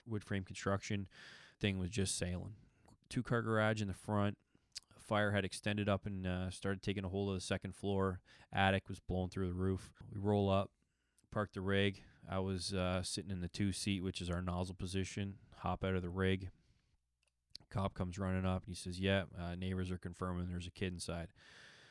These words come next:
I said, "They know where he is?" He didn't know. Fair enough. So bedrooms are gonna be the priority. So, you know, the whole front of the house is on fire, so we had to stretch a line uh, there was also two cars on fire in the driveway.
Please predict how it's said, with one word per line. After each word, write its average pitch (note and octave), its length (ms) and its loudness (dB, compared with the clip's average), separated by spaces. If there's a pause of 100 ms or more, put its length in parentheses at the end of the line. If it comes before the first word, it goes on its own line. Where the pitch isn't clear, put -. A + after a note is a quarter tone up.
(600)
I - 60 -20
said, F2 240 -6 (400)
"They F#2+ 140 -4
know G2+ 100 4
where A2 160 8
he A#2 140 6
is?" - 440 -2 (160)
He F#2+ 140 -8
didn't F2 220 -4
know. - 240 -12 (560)
Fair G2+ 200 0
enough. F2 320 0
So G2+ 400 6 (800)
bedrooms A2+ 400 0
are G#2 60 2
gonna G#2+ 160 0
be G#2+ 100 2
the G2+ 80 2
priority. B2+ 560 4
So, G2+ 440 0 (580)
you F#2+ 80 -6
know, F2+ 100 0
the F2+ 100 -6
whole A2+ 140 2
front G2+ 220 0
of F#2 60 2
the F#2 60 4
house G2 120 2
is F#2+ 100 -2
on F2+ 140 0
fire, G2 280 2
so G2 120 -6
we F#2+ 60 0
had F#2+ 120 0
to G2 160 -6
stretch - 320 -2
a F2 60 -6
line F#2 340 -2 (420)
uh, G2 100 -2
there G2 80 -2
was G2 100 -2
also G2+ 220 -2
two - 160 -8
cars G#2+ 320 4
on F#2+ 100 2
fire G#2 300 0
in F#2+ 60 0
the F2+ 60 -2
driveway. G2+ 600 2